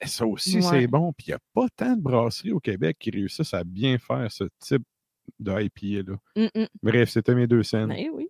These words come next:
Speaker 1: Yeah.
Speaker 2: <laughs> Mais si on continue sur la Pale Ale mille neuf cent quatre-vingt-dix,
Speaker 1: Mhm.
Speaker 2: euh,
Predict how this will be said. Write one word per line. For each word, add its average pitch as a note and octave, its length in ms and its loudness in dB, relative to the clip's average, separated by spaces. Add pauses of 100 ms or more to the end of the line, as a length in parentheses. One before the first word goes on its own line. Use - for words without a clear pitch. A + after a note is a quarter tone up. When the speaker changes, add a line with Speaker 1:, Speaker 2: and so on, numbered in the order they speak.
Speaker 1:
Yeah. - 460 8
Speaker 2:
<laughs> E3+ 680 10
Mais B3 120 12
si F4 200 6
on F4+ 120 10
continue C#4 420 4
sur C#4 200 2
la G#3+ 180 4
Pale G3 200 4
Ale A#3 200 6
mille G3+ 100 4
neuf F3 140 2
cent G#3+ 100 -4
quatre-vingt-dix, F3+ 720 0
Speaker 1:
Mhm. C#3+ 300 0 (140)
Speaker 2:
euh, G3 260 4